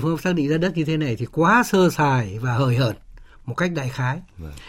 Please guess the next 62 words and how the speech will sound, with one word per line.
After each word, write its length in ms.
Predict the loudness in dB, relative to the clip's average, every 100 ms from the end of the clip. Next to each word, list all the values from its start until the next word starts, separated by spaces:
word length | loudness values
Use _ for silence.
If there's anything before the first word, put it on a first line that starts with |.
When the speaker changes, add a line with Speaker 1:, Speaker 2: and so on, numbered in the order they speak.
| -20 -2
Speaker 1:
Là 120 | 2
vì 140 | 4
chúng 100 | 2
ta 100 | 2
biết 200 | 4 4
là 460 | 6 4 2 2 -2 -8 -6
định 240 | 2 2 4
giá 320 | 4 2 0
là 100 | 0
một 120 | 2
nghề, 380 | 2 2 0 -2 -12 -20 -20 -20 -20 -4
đã 260 | 0 2
là 100 | 2
một 160 | 4 4
nghề 240 | 4 2
thì 60 | 2
có 100 | 0
chuyên 280 | 0 4 4
môn, 280 | 6 4 2 -6 -16 -20 -8
có 120 | -6
kỹ 220 | -2 -2
thuật, 220 | 0 -2 -2 -12 -20 -4
có 120 | -4 2
tiêu 220 | 8 8 8
chuẩn 140 | 2
và 120 | 0 -2
chuẩn 260 | -2 0
mực 120 | -2 -2
nhất 120 | -2
định. 180 | 0 -2 -12 -20 -20 -20 -8
Thì 80 | 0
thầy 160 | 4
thì 80 | 4
cũng 160 | 4 4
như 80 | 8
nghề 180 | 8
bác 200 | 8 6
sĩ, 480 | 6 4 4 2 -4 -4
cũng 120 | 0
như 100 | 4
nghề 160 | 6 6
kế 200 | 6 4
toán, 420 | 4 4 4 4
nghề 160 | 4
kỹ 180 | 4 0
sư, 280 | 6 8 8 4 -12 -20 -4
muốn 160 | 2 4
hành 180 | 6
nghề 220 | 6 6 6
thì 80 |
phải 80 | 2
có 100 | 0
những 180 | -2 2
tiêu 200 | 6 6
chuẩn 200 | 6 2
và 80 | 2
chuẩn 200 | 2 4
mực. 160 | 4 2 -10 -20 -20 -10
Thế 120 | 0 4
thì 140 | 4
trong 220 | 4 6
bối 140 | 6